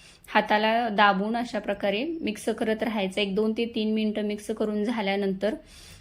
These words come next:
पाच ते सात मिनिटासाठी हे असंच ठेवून द्यायचं आहे, जेणेकरून कोबीला आणि,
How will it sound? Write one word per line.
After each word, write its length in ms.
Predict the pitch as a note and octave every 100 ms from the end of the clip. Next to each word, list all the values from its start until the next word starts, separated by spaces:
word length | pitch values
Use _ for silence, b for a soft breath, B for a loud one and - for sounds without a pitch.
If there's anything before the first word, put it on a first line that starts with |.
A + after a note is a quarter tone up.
| -
पाच 300 | A3 A#3 -
ते 100 | B3
सात 260 | B3 A#3+ A3 A#3
मिनिटासाठी 600 | A#3 G#3+ G#3+ G#3+ G#3 A3
हे 160 | G#3+
असंच 520 | G#3 G#3 A3 A3 - -
ठेवून 320 | G#3 G3 F#3+
द्यायचं 280 | G3 F#3+ G#3
आहे, 140 | G#3
जेणेकरून 560 | G3 G3+ G3 F#3+ G3+ G#3
कोबीला 460 | A#3 G#3 G3 G3
आणि, 240 | G3 G3+